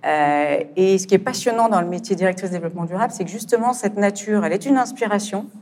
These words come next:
elle est un, un approvisionnement, on peut le dire comme ça, et puis surtout, elle est un lieu de vigilance.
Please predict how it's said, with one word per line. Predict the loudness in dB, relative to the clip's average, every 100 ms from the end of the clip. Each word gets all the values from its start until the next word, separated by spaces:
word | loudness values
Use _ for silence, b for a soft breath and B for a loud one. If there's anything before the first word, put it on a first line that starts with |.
| -20 _ _ 0
elle | 4 6
est | 6 4
un, | 4 4 4 2 -4 B B B -10
un | -4
approvisionnement, | -2 0 2 6 6 6 4 0 -14 -18 -12
on |
peut | -6
le |
dire | -6 -4
comme | -4
ça, | -2 -2 B B B -4
et | -4
puis |
surtout, | -2 -2 2 4
elle | 6 6
est | 4
un | 2 0
lieu | 2 4
de | 2
vigilance. | -2 -2 0 4 4 4 0 -8